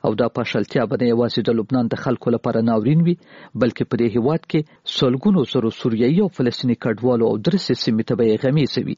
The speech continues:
د فرانسې ولسمشر ایمانویل مکرون تیر کال د لبنان لپاره د لارې یوه نقشه وړاندیز کړه او په دې توګه یې هڅه وکړه چې په لبنان کې نوی حکومت جوړ شي. د لبنان د صدر اعظم حسن دیاب حکومت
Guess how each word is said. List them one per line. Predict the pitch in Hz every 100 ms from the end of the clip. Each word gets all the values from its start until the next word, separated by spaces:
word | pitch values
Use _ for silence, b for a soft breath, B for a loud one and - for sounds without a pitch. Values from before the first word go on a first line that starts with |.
| _ _ _ _ _ -
د | 110 -
فرانسې | 127 110 -
ولسمشر | 127 123 - 175 185 175
ایمانویل | 151 139 139 127
مکرون | 127 - 170 165 B B B
تیر | - 208 -
کال | 127 107
د | 117
لبنان | 110 127 120
لپاره | 113 - 151
د | 175
لارې | 127 143 160
یوه | 117
نقشه | 113 113 -
وړاندیز | 113 117 123 160
کړه | - - b b b -
او | 107
په | 98
دې | 110 -
توګه | 131 113
یې | 113
هڅه | 143 -
وکړه | 147 - 156 b b b -
چې | 120
په | 120
لبنان | 104 117 135
کې | 151 120
نوی | 113 107
حکومت | 113 - 160 -
جوړ | 110 107
شي. | - - b b b
د | - 101
لبنان | 104 120
د | 131 123
صدر | 135 127
اعظم | 113 - 175
حسن | 156 127 135
دیاب | 107 123 113 -
حکومت | - 143 160